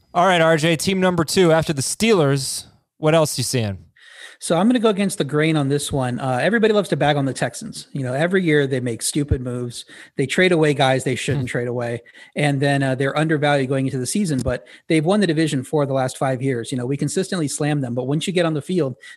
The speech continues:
Speaker 2: Bill O'Brien turns out to be a pretty good coach. He just can't handle personnel moves.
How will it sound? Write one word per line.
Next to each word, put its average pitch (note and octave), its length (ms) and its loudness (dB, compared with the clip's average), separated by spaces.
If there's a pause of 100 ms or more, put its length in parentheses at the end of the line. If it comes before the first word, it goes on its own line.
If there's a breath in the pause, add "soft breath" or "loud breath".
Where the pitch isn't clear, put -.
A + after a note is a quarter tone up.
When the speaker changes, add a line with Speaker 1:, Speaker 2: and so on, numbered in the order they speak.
Speaker 2:
Bill G#3 160 2
O'Brien F3+ 340 2
turns D#3+ 180 -2
out D#3+ 140 2
to D#3+ 40 -10
be D#3 100 0
a C#3+ 60 0
pretty E3+ 280 2
good D3 180 -2
coach. - 280 -2
He C3 40 -6
just C3+ 240 -6
can't C#3+ 220 -4
handle C#3 200 -2
personnel C#3 400 -4
moves. - 300 -12